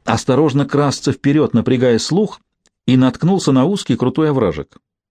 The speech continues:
Густые заросли папоротника и ежевики скрывали бежавший по дну ручеёк. Услышав хриплое дыхание, я посмотрел вниз и увидел раненого оленя.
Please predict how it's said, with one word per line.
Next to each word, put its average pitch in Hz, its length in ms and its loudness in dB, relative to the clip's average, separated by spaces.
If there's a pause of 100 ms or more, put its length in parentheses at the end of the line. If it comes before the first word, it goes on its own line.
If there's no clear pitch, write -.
(340)
Густые 131 380 0
заросли 120 400 0
папоротника 110 720 -2
и 107 140 -4
ежевики 104 560 0
скрывали 117 640 -2 (180)
бежавший 104 460 -2
по 113 120 0
дну 107 140 0
ручеёк. 123 460 -2 (840)
Услышав 147 480 0
хриплое 120 400 0
дыхание, 127 460 0
я 123 180 0
посмотрел 123 540 0
вниз 151 500 -2 (560)
и 113 80 2
увидел 127 520 2
раненого 131 440 0
оленя. 95 400 -2